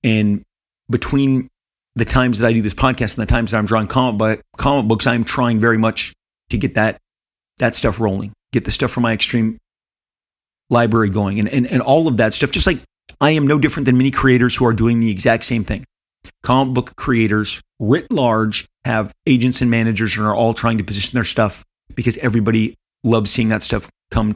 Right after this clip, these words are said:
to the big screen. I mentioned a minute ago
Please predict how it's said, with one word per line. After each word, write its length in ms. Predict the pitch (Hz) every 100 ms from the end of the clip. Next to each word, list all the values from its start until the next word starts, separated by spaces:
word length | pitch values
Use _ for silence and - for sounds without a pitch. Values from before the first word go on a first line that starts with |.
| -
to 80 | 107
the 60 |
big 160 | 98 107
screen. 340 | - 202 135 - _ _ _ _ _ _ _ _ - - -
I 60 |
mentioned 320 | 120 127 131
a 40 | 120
minute 240 | 120 123
ago 360 | 127 127 165